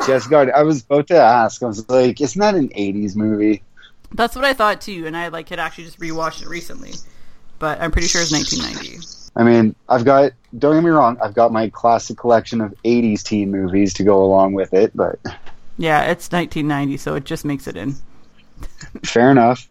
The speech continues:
Speaker 1: Back when, uh, Christian Slater was still relevant.
Speaker 2: Yeah, when he was all, like, brooding and everything in it.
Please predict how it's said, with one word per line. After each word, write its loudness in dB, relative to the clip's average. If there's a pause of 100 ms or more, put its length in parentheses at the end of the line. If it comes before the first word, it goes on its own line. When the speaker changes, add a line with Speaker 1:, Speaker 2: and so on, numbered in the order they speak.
Speaker 1:
Back 2
when, 2
uh, 4 (100)
Christian -4
Slater 4
was 0
still 2
relevant. 0 (280)
Speaker 2:
Yeah, -8 (240)
when -10
he -8
was -8
all, 0
like, -8 (400)
brooding 4
and 4
everything -6
in -6
it. -6